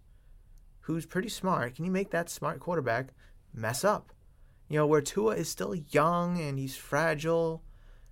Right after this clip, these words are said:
you know, he's prone to mistakes, as we saw against the Packers game last week.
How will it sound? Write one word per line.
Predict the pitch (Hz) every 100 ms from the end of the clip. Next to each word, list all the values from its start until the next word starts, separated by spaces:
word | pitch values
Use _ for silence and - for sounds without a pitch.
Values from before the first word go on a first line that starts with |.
| -
you | 139 147
know, | 143 143
he's | 147 139
prone | - 165 180
to | 180
mistakes, | 143 131 202 - -
as | 110
we | 117
saw | 113 -
against | 123 123 127
the | -
Packers | - 110 - 143 127
game | 104 101
last | 101 104 -
week. | - 151 131